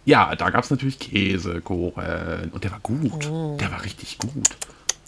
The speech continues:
Speaker 2: Das ist gut.
Speaker 1: Vielleicht sollten wir mal so eine Special-Folge machen, wie wir Käsekuchen und andere Tor-, äh, Kuchen und Tortensorten testen.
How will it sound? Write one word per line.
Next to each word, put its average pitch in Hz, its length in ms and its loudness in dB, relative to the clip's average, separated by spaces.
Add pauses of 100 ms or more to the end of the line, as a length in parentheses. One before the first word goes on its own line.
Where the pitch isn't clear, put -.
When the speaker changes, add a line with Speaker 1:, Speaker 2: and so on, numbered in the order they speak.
(420)
Speaker 2:
Das - 200 -4
ist - 180 -6
gut. - 400 -16
Speaker 1:
Vielleicht 104 220 0
sollten 139 180 0
wir 131 80 4
mal 120 120 2
so 117 60 4
eine 107 100 0
Special-Folge 117 640 0
machen, 110 260 0
wie 107 100 0
wir 107 80 2
Käsekuchen 123 600 0
und 104 120 -2
andere 117 240 2
Tor-, 101 300 2
äh, 98 140 4
Kuchen 98 420 -2
und 95 160 2
Tortensorten 95 680 2
testen. 85 440 -2